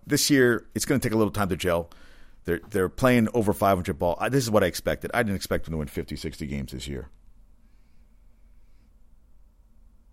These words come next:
We shall see. We shall see. Knicks still li-,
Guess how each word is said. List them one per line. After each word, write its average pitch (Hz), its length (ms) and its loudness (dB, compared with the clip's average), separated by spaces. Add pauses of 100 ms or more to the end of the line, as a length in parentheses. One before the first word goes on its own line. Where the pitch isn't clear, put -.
(1900)
We 73 80 -14
shall - 220 -8
see. - 480 -10
We 104 120 0
shall 101 220 0
see. 78 160 -6
Knicks 90 400 -8
still 95 280 -6
li-, 82 100 -6